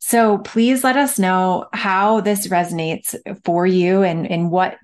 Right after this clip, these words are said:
you're working through at this moment in time through, um, manifestingclarity at gmail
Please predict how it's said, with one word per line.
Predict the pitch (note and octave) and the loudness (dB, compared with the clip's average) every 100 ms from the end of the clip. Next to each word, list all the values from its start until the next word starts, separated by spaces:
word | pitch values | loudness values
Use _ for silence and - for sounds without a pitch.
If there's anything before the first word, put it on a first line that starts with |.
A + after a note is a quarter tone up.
| - | -12
you're | E3+ F3+ G3 F3+ | -2 0 2 0
working | F3+ F#3 F3+ D#3+ E3 | -2 -2 -2 -4 -6
through | - D3+ D3+ G3+ | -6 -4 0 0
at | - E3+ | 0 -2
this | E3+ | -6
moment | E3+ D#3+ D#3 | -4 -4 -2
in | D#3 | -4
time | D#3 D3 E3+ G#3+ A3+ _ _ _ - | -4 -6 0 0 0 _ _ _ -4
through, | F3 F3+ F3 F3 - | 0 2 2 0 0
um, | F3+ E3+ D#3+ D#3+ | -2 0 0 -4
manifestingclarity | - F#3 F#3+ G3 G3+ G3+ F#3 - F3 F3+ F#3+ G3 F#3 | -2 0 2 2 0 0 -2 0 0 0 2 2 0
at | - E3 E3 - | -2 0 0 -2
gmail | - F#3 F#3 F3+ F#3 F#3 G3 A#3 A3+ | -8 -4 -2 0 2 2 2 0 -2